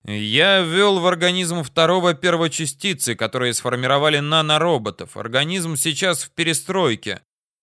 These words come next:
Скоро ты станешь гораздо сильнее и адаптивнее. Откроются новые возможности. Уже сейчас ты можешь создать себе защитный скафандр».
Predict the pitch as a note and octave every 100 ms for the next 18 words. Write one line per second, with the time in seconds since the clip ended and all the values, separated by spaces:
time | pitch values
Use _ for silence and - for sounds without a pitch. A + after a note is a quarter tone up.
0 | _ - - A3+ A3+ A3+ G3+ - G#3 G3+
1 | E3+ D#3 F3+ E3+ G3+ A3+ F3+ G3+ - F3
2 | D3+ D3+ F3+ E3+ D#3 - D#3 D3 C3+ C3
3 | - E3+ C#3+ G2+ G2+ F#2+ - _ _ -
4 | A#2+ - C3+ B2+ C3+ C#3 F#3 D#3+ C3+ A#2+
5 | B2+ C3 E3+ E3+ G#3+ B2+ A2 G2+ - G#2
6 | - _ _ _ _ _ - A2 A#2 G#2+
7 | C3+ E3 F#3 D3+ - D3 G3 - D3+ C#3
8 | F3 G#3 D#3 G3 E3+ C3+ D#3+ F3 G3+ D#3+
9 | E3+ F3+ G3+ - D3+ D3 E3+ - G3 -
10 | A3+ D#3 G#2